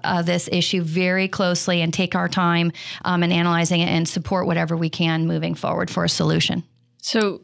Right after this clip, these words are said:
Speaker 2: you've backed off the idea that it has to be contiguous, perhaps, and are open to the Chargers plan and the Citizens plan, or, or are you focusing more on the Chargers plan?
Speaker 1: Uh, currently, we're focusing more on the Chargers plan.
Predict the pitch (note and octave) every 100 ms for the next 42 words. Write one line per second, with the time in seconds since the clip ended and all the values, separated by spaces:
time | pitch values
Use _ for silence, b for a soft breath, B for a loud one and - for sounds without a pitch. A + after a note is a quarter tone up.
0 | - A3 F3+ G#3 G3+ - G3 F#3 G3+ -
1 | F#3+ F#3 F3+ E3+ E3 - F#3+ E3+ - F#3
2 | F3+ F3+ F#3 F#3 F#3 F3+ F3+ - - -
3 | - G3 - - - - - F#3+ F3+ -
4 | F3 F3+ F#3 b b b b - F3+ F3
5 | E3+ E3+ - _ _ _ _ _ - F#3+
6 | G3+ G3+ F#3+ - G3 F#3+ F3 G#3 A#3+ B3
7 | C#4 C#4 C#4 C4+ - C4 C4 G3 F3+ -
8 | F#3+ F3+ - _ G3 F#3+ F#3+ F#3+ F#3+ -
9 | F#3 - - - - - - - - -
10 | A3+ A3 G#3+ - D4 C4+ A3 G3+ G#3 G3
11 | G3+ F#3 F3+ F3 F3 F3 E3 F3+ D#3+ F3
12 | F3+ - G3 G3 G3+